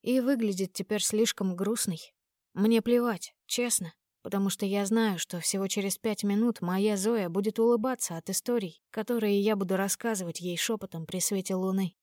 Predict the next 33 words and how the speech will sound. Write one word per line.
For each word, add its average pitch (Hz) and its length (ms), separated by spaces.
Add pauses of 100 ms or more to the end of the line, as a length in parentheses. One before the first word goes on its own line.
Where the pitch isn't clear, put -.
(540)
Мы 233 220
будем 247 300
кутаться 233 480
в 185 40
воротники 196 520
курток 247 480
от 196 140
хмурого 214 500
осеннего 190 580
ветра 185 400 (140)
и 220 100
придвигаться 233 680
еще 196 220
ближе 214 360
друг 175 200
к 170 40
другу, 202 280
чтобы 175 280
согреться. 190 640 (420)
Когда 233 300
мы 220 140
с - 100
ней 214 180
вдвоем, 208 520
не 180 140
существует 247 680
никакого 185 540
Славы, 196 540 (260)
его 226 280
просто 233 360
нет 233 280
на 165 120
свете. 190 420